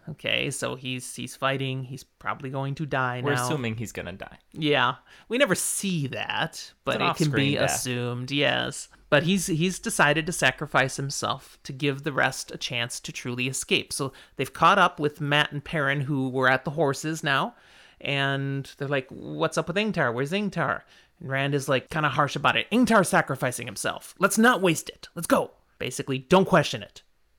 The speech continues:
Speaker 1: And of course, we know Rand knows more about Ingtar's decision,
Speaker 2: Yep.
Speaker 1: and he's trying not to go into that.
Speaker 2: Rand's not really that good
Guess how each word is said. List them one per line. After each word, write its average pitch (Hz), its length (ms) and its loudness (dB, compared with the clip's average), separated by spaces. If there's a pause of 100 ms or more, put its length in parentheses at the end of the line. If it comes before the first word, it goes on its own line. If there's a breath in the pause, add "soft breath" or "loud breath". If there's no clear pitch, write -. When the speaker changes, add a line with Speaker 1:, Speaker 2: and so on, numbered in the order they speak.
(120)
Speaker 1:
And 135 120 -4
of 131 60 -8
course, 143 200 0
we 302 220 0
know 120 380 -4 (140)
Rand 139 340 0
knows 127 360 -2
more 147 460 2
about 123 320 0
Ingtar's 135 480 -2
decision, 156 640 -2 (160 loud breath)
Speaker 2:
Yep. 185 160 0
Speaker 1:
and 143 80 0
he's 208 180 0
trying 175 280 4
not 143 220 2
to 143 40 -2
go 127 160 0
into 95 160 -10
that. - 280 -12
Speaker 2:
Rand's 208 380 -4
not 156 280 -4
really 147 260 -4 (180)
that 117 340 -4 (180)
good 123 380 -2